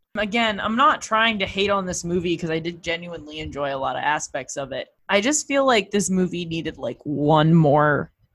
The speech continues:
script passover. I think this has the potential of a really good,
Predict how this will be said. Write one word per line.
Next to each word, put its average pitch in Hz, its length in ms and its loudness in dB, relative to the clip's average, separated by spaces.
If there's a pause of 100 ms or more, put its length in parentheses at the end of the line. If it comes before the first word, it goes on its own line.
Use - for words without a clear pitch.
(120)
script - 580 -2
passover. 160 920 4 (340)
I 262 160 6
think 294 320 0
this 330 200 2
has 240 360 4
the 240 100 4
potential 190 680 2
of 170 140 4
a 180 60 4
really 180 440 4
good, 165 500 6